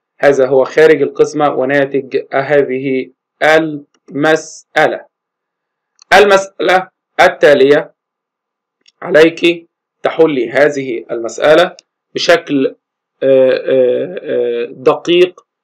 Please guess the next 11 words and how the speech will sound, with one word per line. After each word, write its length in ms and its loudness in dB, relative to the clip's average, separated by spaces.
ويعني 640 2
يبدو 240 0
أن 80 -2
المسألة 680 0
صعبة 480 0
جدًا، 320 0
لكنها 460 -2
في 80 -6
الحقيقة 480 -4
مسألة 540 -2
سهلة 680 -4